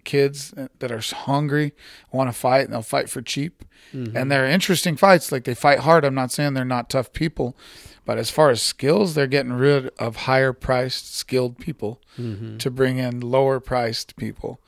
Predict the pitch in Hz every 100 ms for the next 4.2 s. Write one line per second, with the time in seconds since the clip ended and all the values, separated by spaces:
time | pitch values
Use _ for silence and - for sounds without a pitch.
0 | - - - - 113 117 - 123 - 117
1 | 117 117 - 117 175 - _ _ _ _
2 | 120 120 110 120 127 - 117 - - 135
3 | 143 - - _ - - - 151 143 131
4 | 127